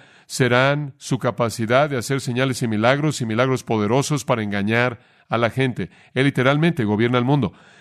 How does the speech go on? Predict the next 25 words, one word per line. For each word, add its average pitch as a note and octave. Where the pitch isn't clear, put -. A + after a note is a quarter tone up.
Y C3
al C#3+
gobernar D3
al C#3
mundo, E3+
él C3+
se C#3
convierte C3+
en C3
el A#2+
protector A#2
de B2+
Israel, B2
porque G#2
todo C#3
mundo C#3+
quiere A#2
a A#2+
Israel. A2
Rusia, C3
el F2+
este, D3
el F2+
mundo G#2
árabe, D3+